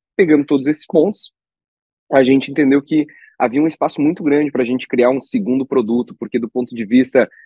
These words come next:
do meu ponto de vista enquanto empreendedor, obviamente,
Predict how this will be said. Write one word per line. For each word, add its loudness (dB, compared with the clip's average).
do -2
meu 6
ponto -2
de -8
vista 0
enquanto -4
empreendedor, -2
obviamente, -4